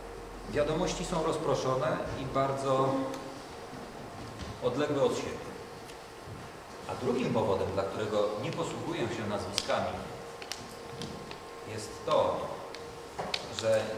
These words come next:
nikt nie może odpowiadać za winy swoich praojców, chociaż Biblia stwierdza jasno, do dziesiątego pokolenia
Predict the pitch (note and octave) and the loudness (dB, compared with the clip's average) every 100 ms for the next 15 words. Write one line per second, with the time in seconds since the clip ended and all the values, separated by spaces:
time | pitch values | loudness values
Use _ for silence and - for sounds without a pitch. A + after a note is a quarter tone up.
0 | A2+ - - C3 B2 C3+ C3+ A#2+ - G#2+ | -2 -2 -2 -2 0 2 2 0 0 0
1 | A#2+ A2+ A2+ A2+ - - - - - - | 2 4 4 4 0 -4 -8 -10 -10 -10
2 | - - - - - - A2 G2 F#2+ F#2+ | -8 -10 -10 -10 -10 -4 0 4 4 2
3 | F#2 - - - A#2+ A2+ A2 G3+ - - | 0 -4 -4 -2 -2 -2 -2 -2 -2 -4
4 | - - - - - - - - - - | -4 -6 -8 -10 -12 -12 -12 -12 -12 -12
5 | - - G2+ F#2+ F#2 G2 F#2+ F#2+ F#2 E2 | -10 -8 -6 -6 0 4 4 2 -2 -4
6 | D#2+ - - - - - - - - - | -4 -6 -8 -10 -10 -10 -10 -10 -12 -12
7 | - - - - - - - - F#2+ F#2 | -12 -12 -10 -10 -10 -10 -10 -10 -6 -4
8 | F#2+ G2 F#2 G2 G2 G2+ G2+ - - G#2 | -4 -6 -6 -2 2 2 0 -4 -6 -4
9 | G2+ A2 - - - - F2+ F2+ - F#2+ | -2 0 0 0 -4 -4 -6 -6 -6 -4
10 | G#2 - G#2 - A#2 A#2 | -4 -4 -4 -2 0 0